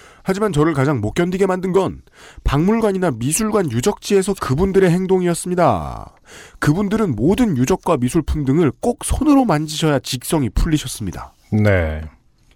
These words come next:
Speaker 1: 진짜 이러는 사람이 있군요.
Speaker 2: 그렇죠. 사실은 뭐 웬만한 어떤 정말 뭐 예를 들어서 르누아르라든지 모네라든지 누가 봐도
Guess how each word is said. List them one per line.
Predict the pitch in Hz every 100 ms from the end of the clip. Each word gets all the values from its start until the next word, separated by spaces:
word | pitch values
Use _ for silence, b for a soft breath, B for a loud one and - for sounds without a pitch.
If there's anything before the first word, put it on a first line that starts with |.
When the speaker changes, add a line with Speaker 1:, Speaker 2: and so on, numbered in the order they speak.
| b b b b b _ _ _ _ _ _ _ _ _
Speaker 1:
진짜 | - 117 117
이러는 | 120 104 113
사람이 | 107 101 85
있군요. | 82 101 82 69 73 - _ _ - -
Speaker 2:
그렇죠. | - 165 - 147 196 135 -
사실은 | - 147 175 165
뭐 | 127 107 95 - _ _ _
웬만한 | - 98 156 196 185
어떤 | 135 - 117 104 _ B B B B
정말 | B 131 156
뭐 | 117 101 95
예를 | 107 113
들어서 | 104
르누아르라든지 | 104 110 120 113 98 92 85 85 87 - _ _ _ _ _
모네라든지 | - 120 113 113 98 90 85 87
누가 | 104 123
봐도 | - 110 123